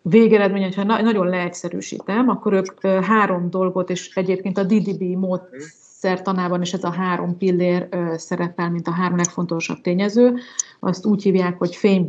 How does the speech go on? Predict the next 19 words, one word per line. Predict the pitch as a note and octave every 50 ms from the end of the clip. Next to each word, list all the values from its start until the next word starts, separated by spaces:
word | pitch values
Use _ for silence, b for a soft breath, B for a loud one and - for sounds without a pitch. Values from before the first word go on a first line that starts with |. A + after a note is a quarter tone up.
| - _ _
fame, | - - - F#3+ F3+ F3+ F3+ G#3 A#3+ D4 D#4+ D4+ - - - _ b b b b b b -
tehát | F#3 F3+ F3+
a | F3+
hírnév, | E3+ - F3+ F3+ F#3 F3+ F3 F#3+ F3+ F#3 F#3 F#3+ G#3 G#3+
most | G#3 F#3+ F3+ - -
fordítsuk | - - F#3 F3+ F3 F3 F3 - - F#3 -
így | - F#3 F3+
magyarra, | F3 E3+ E3+ D#3+ F3 F3 F3 - - G3+ G#3+ A3+
vagy | G3+ F3+
az | F3+ E3+ F#3
ismertség, | F#3 - - - F3+ F3+ F3 F3 - - _ _ _ _ _ _ _ _ - _ _ _ - - - F#3 F3+ F3+ A3 C4+ D4 -
tehát | - G#3+
a | - E3+ - _
fame, | _ F3+ F3+ F#3 G3 G#3+ B3 C#4+ D4 D4 - _
a | - F3+
feeling | F3 - - G3+ F#3+ G3 G3 G#3 G#3+ A#3+ C4+ D4+ D#4 - - B B B B B B B B
és | - F#3+ -
a | G#3 F#3+
fluency. | - - G3+ G#3 G3 F3 - F3 - - - - - -